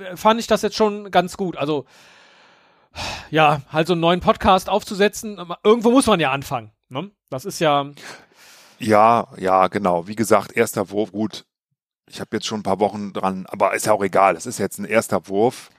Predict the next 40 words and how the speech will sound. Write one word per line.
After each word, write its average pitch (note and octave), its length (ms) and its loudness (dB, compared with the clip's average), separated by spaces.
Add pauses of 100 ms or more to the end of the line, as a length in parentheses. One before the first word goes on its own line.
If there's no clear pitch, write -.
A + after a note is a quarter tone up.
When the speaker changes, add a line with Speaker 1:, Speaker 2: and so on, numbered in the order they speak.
(120)
Speaker 1:
Ich C#3+ 140 -8
sehe G3 220 4
jetzt, G#3 240 6
ich G3+ 60 4
Speaker 2:
Ähm, F#3+ 60 2
Speaker 1:
sehe F#3+ 180 0
jetzt F#3 140 0
Ihren D#3 140 -4
Bildschirm. C#3+ 380 -6
Das C3+ 180 -8
ist, E3 280 -12
hat D3 120 -4
sich - 80 -12
jetzt C#3+ 180 -10
gerade D#3 280 -2
wieder D#3+ 260 0
Speaker 2:
Ja, A#2+ 160 6
Moment, A#2+ 320 2
ich - 160 -12
klicke C3 240 0
jetzt - 160 0
hier B2+ 180 0
nochmal, A2 360 2 (100)
ja, G2+ 240 -2
Moment, G#2 340 -8
ich - 140 -14
mach G#2 80 -2
das A#2 200 -6
Speaker 1:
Das - 20 -6
ist D3 100 -4
Speaker 2:
einmal G2 160 -4
nochmal F#2+ 260 -4
hier F#2+ 240 -6
vielleicht G#2 360 0
ein G#2+ 40 -14
bisschen G2+ 280 -6
größer, A2 580 2
dass G#2 160 0
ich G2+ 140 -8
da G#2+ 80 0